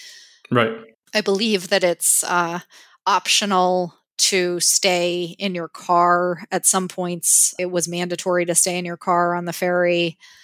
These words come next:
Speaker 2: uh, while it was traveling. Uh, there are no ferries between the United States and Canada at this point, so
Speaker 1: Mm.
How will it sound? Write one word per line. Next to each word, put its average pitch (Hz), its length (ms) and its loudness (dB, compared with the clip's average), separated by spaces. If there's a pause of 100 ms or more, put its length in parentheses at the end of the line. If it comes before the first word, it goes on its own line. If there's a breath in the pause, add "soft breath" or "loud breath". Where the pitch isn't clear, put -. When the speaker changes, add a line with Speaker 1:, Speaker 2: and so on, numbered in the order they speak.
(340 soft breath)
Speaker 2:
uh, 165 200 2
while 170 240 0
it 151 60 -6
was - 120 -2
traveling. 208 960 0 (400 soft breath)
Uh, 190 120 4
there 190 160 2
are 220 180 4
no 214 160 4
ferries 185 480 2
between 185 300 -4
the 180 60 -6
United 175 320 -4
States - 460 0 (100)
and 196 540 -2
Canada 208 600 0
at 202 140 -2
this 196 160 2
point, 202 400 -4
so 175 260 0
Speaker 1:
Mm. 113 240 -4